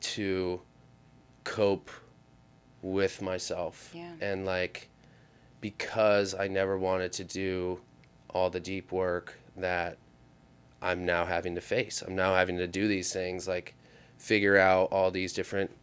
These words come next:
Speaker 1: fears and insecurities I have and all this shit that's holding me back that I never dealt with 'cause I just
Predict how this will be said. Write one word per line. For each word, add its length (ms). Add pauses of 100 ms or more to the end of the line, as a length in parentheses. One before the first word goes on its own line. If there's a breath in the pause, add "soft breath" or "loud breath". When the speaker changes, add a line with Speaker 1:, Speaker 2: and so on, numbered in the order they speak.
Speaker 1:
fears 460
and 80
insecurities 760
I 120
have 200
and 80
all 120
this 100
shit 240
that's 140
holding 280
me 80
back 420 (500 soft breath)
that 380 (800)
I 80
never 220
dealt 240
with 220
'cause 140
I 100
just 320